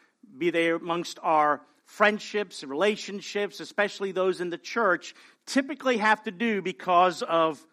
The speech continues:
foolish speech. Last week, we looked at what James had to say regarding our tongue.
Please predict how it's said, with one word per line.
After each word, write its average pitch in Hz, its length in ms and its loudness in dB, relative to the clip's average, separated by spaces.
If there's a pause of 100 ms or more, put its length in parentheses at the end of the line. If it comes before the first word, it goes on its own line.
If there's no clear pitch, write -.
(240)
foolish 156 640 -4
speech. - 600 -10 (840)
Last 226 480 2
week, 196 240 0
we 202 80 -2
looked 226 380 0
at 180 280 0
what 175 200 -4
James 226 480 -2
had 190 220 0
to 170 100 -6
say 135 560 -4
regarding 175 720 2 (100)
our 165 180 4
tongue. 185 440 -2